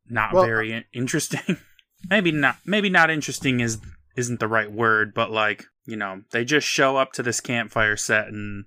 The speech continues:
Speaker 1: you know, do a few scenes, and then that's it. They're, like, they're not a part of the story.
Speaker 2: Yeah.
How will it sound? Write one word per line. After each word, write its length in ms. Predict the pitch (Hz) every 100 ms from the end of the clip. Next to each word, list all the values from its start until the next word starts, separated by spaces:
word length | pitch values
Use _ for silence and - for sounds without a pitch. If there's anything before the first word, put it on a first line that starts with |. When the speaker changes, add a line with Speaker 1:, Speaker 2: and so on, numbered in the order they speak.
| _
Speaker 1:
you 120 | 110 107
know, 140 | 101
do 260 | 98 117 110
a 40 |
few 220 | - 110
scenes, 440 | - 123 107 104 104
and 100 | 101
then 80 |
that's 320 | 104 113 - 123
it. 220 | 101 98
They're, 140 | 110 101
like, 180 | 95
they're 140 | - 113
not 300 | 113 113 120
a 40 |
part 360 | 113 120 120 -
of 220 | 104 -
the 340 | 110 101 101 -
story. 640 | - - 117 110 95 104 110 _ _ _ _ _ _
Speaker 2:
Yeah. 460 | 165 156 110 78